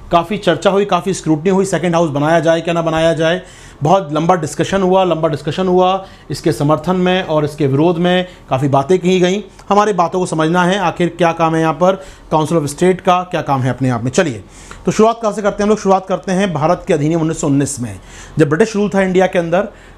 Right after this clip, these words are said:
नाइनटीन नाइनटीन में, उन्नीस सौ उन्नीस में हमारे यहाँ दो सदन बनाए गए।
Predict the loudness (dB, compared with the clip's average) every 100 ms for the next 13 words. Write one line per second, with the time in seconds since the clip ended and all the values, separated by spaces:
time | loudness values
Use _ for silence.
0 | 0 2 0 0 0 2 2 0 0 0
1 | 0 0 0 0 0 -2 0 2 2 0
2 | -2 -2 -4 -14 -20 -20 -20 -4 0 2
3 | 0 0 -2 0 2 2 2 0 -2